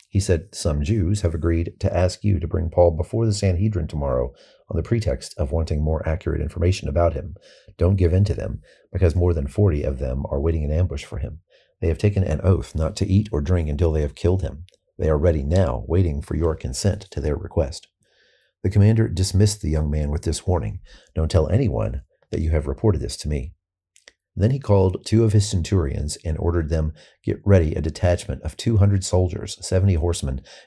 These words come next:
and two hundred spearmen, and go to Caesarea at nine tonight. Provide horses for Paul so that he may be taken safely to Governor Felix." He wrote a letter as follows. "Claudius Lysias, to His Excellency Governor Felix, greetings.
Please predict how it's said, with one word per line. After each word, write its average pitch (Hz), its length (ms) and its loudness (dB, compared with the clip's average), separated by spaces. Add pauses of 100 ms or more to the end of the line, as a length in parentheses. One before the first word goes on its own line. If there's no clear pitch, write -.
and 76 80 0
two 104 140 4
hundred 76 300 0
spearmen, 90 560 0
and 76 160 -4
go 87 200 4
to 101 120 0
Caesarea 78 600 -2
at 76 140 -6
nine 76 240 0
tonight. 67 360 -6 (420)
Provide 90 320 4
horses 107 380 0
for - 140 -4
Paul 101 360 2
so 104 180 -2
that 80 200 -2
he 101 140 2
may 87 140 2
be 80 140 -2
taken 87 280 -2
safely 101 440 0
to 73 100 -10
Governor 67 300 -4
Felix." 64 520 -6 (520)
He 90 80 0
wrote 92 160 6
a 87 60 2
letter 85 300 2
as 73 200 -4
follows. 78 480 -4 (680)
"Claudius 104 460 4
Lysias, 85 720 0 (140)
to 90 200 0
His 92 240 4
Excellency 104 680 0
Governor 87 400 0
Felix, 73 560 -6 (160)
greetings. 92 480 0